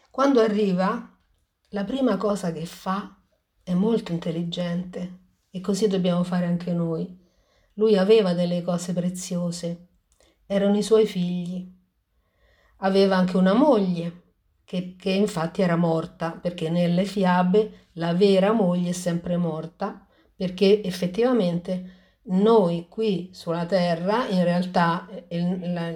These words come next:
la no-, la nostra coppia ideale non esiste. Eh, que-, quella ideale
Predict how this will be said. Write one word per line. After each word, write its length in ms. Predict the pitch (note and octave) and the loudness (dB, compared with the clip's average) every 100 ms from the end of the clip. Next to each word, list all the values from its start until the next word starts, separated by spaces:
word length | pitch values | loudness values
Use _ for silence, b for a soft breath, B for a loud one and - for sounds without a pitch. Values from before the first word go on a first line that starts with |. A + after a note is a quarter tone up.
| D#3+ | -8
la 200 | E3+ E3 | -4 0
no-, 240 | F3+ G#3 | 0 0
la 140 | F3 F3+ | 0 0
nostra 380 | G3+ G#3+ G3 F#3+ | 2 0 -2 2
coppia 360 | G#3+ G#3 G#3 | 2 2 -2
ideale 800 | F#3+ G#3 G#3 E3+ E3+ F#3 F#3 - - | 0 2 2 0 -2 -4 -6 -18 -6
non 180 | F3 | -4
esiste. 760 | E3+ E3+ A#3+ A#3 - - F3+ - _ _ _ _ - | -4 -2 -2 -4 -6 -14 -16 -16 _ _ _ _ -8
Eh, 560 | F3 F3 E3 D#3+ E3+ _ _ _ - A3+ G3+ - | -4 -2 -2 -4 -10 _ _ _ -20 -20 -20 -8
que-, 220 | - G#3 | 2 2
quella 280 | G#3 G#3 F#3+ | 4 2 2
ideale 760 | F#3+ G3+ G#3+ E3+ F3+ G3 A3+ | 2 4 4 4 2 0 -2